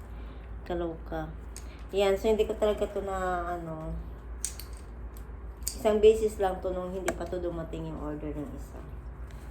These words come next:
Pero publi-, muntik pa si Matuni public class. Kasi palpak. So, ito yung ginagamit ko ngayon kay Matuni. Size small to eh. Ito. Kaso, sa liig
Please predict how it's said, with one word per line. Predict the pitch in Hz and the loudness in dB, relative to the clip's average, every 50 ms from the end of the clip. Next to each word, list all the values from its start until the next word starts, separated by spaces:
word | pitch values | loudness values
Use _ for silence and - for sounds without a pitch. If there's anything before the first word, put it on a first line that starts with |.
| - | -6
Pero | - 190 190 190 185 190 196 | -2 0 2 2 2 4 4
publi-, | 214 214 214 214 214 - - - - - - - - - - - | 4 4 4 0 -2 -4 -6 -10 -10 -12 -12 -12 -12 -12 -8 -4
muntik | 214 220 226 220 202 202 - - | -2 0 0 0 0 -2 -4 -6
pa | 170 | -8
si | - - 185 170 | -8 -6 -6 -4
Matuni | 170 165 165 - 165 165 156 156 - | -4 -4 -4 -4 -6 -6 -6 -8 -8
public | 160 156 156 160 160 - - - | -8 -8 -8 -8 -8 -8 -6 -6
class. | 156 151 147 151 - - - - - - - - - - - - - - - - - - - - - - | -6 -6 -6 -8 -10 -10 -10 -10 -10 -10 -10 -10 -10 -10 -10 -10 -12 -12 -12 -12 -10 -10 -8 -8 -8 -8
Kasi | 190 190 - 190 185 | -8 -6 -6 -4 -2
palpak. | - 180 170 165 160 - - 160 156 156 - - - - - - - - - - - - - - - - - - - - - - - - - - - - - - - - - - - - - - - - - - | 0 0 0 0 -2 -4 -6 -4 -4 -4 -6 -8 -10 -8 -6 -8 -8 -8 -10 -12 -10 -10 -10 -8 -8 -8 -10 -10 -12 -10 -8 -8 -8 -6 -8 -8 -10 -10 -10 -10 -10 -10 -10 -10 -10 -10 -10 -10 -10 -10 -10 -4
So, | - 208 190 190 | -2 0 2 2
ito | 185 185 - | 2 2 2
yung | 240 240 247 | 4 4 4
ginagamit | 233 226 220 214 202 190 190 185 185 180 - - | 4 4 4 4 6 6 6 6 6 4 0 -4
ko | 180 180 | -4 -4
ngayon | 185 180 180 175 | -2 -4 -4 -4
kay | - 180 180 | -4 -4 -4
Matuni. | 175 165 - - 170 170 175 175 156 - | -4 -4 -6 -6 -8 -8 -8 -8 -8 -8
Size | - - 190 185 185 - - 190 | -6 -4 -4 -4 -4 -4 -6 -6
small | 190 185 185 180 180 180 - - | -6 -6 -6 -6 -8 -8 -8 -8
to | 214 202 202 | -8 -8 -8
eh. | 190 - - - - - - - - - - - - - - - - - - - - - - - - - - - - - - - - - - - - - - - | -8 -8 -8 -10 -10 -10 -10 -8 -8 -8 -8 -8 -8 -10 -10 -10 -10 -10 -10 -12 -10 -10 -12 -10 -10 -10 -10 -10 -10 -10 -10 -10 -10 -10 -10 -10 -10 -10 -10 -10
Ito. | - - - 165 160 156 151 147 143 147 - - - - - - - - - - - - - - - - - - | -10 -8 -8 -6 -6 -6 -6 -6 -6 -8 -10 -10 -12 -12 -10 -10 -12 -12 -10 -10 -10 -10 -10 -10 -10 -10 -6 0
Kaso, | 214 214 226 233 233 - - 165 160 151 131 - | 2 4 4 4 2 0 -4 -6 -6 -6 -6 -6
sa | - - - 196 190 | -8 -4 -4 -2 0
liig | 185 196 - - | 0 0 0 -2